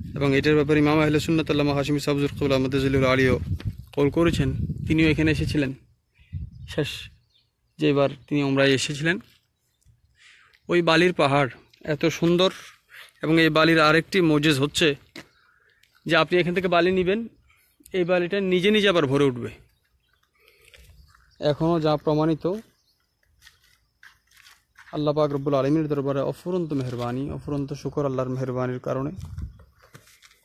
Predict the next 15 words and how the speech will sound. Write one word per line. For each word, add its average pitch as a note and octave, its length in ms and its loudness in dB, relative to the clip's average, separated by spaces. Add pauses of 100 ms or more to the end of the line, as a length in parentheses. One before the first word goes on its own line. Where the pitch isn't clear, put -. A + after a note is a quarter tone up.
(2250)
যারা C#3+ 160 2
দেখছেন - 540 -4
মহব্বতের D3 440 -2
সাথে, C#3+ 220 -8
আকীদাতের C#3+ 420 -6
সাথে, D3 300 -10 (640)
এবং D3 140 -6
যারা C#3 160 -2
দেখবেন, C#3 320 -6
আল্লাহ C#3 200 -4
প্রত্যেকে D3 320 -10
আসার C3+ 240 -8 (760)
তৌফিক C3+ 260 -10
দান C3 200 -8
করুন। D3+ 260 -8